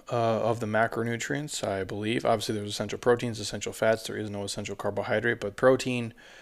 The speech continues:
should be the base of what you're doing, and you should have an assortment of protein options when you guys are there. If it's chicken, uh, if it's burger patties, maybe they have steaks, they have, uh, you know, lunch meats.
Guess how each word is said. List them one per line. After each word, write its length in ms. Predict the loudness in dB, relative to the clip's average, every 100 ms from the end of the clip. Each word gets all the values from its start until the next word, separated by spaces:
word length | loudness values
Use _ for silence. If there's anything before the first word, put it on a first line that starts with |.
| -20 -18 -6
should 260 | 4 6
be 100 | 6
the 80 | 2
base 360 | 2 2 0 -4
of 100 | -2
what 220 | -2 -2
you're 80 | -4
doing, 280 | -6 -8
and 100 | -10
you 60 | -8
should 200 | -2 0
have 140 | 0
an 80 | 0
assortment 340 | 0 0 0 -2
of 80 |
protein 360 | 2 2 2 -2
options 500 | 0 0 -4 -12 -10
when 100 | -8
you 120 | -6
guys 200 | -4 -4
are 80 | -4
there. 220 | -6 -6
If 140 | -8 -10
it's 120 | -4
chicken, 520 | -2 0 -2 -4 -6 -14 -20 -20 -20 -18 -2
uh, 300 | 2 2 2
if 100 | -2
it's 100 | -6
burger 400 | 0 2 2 0
patties, 640 | 0 2 2 0 -4 -6 -8
maybe 240 | -6 -4
they 80 | -2
have 160 | -4 -2
steaks, 460 | 0 2 0 -4
they 160 | -6 -6
have, 280 | -6 -8 -12 -8
uh, 200 | -6 -6
you 80 | -8
know, 120 | -6
lunch 320 | -2 0 -2
meats. 380 | -4 -6 -6 -14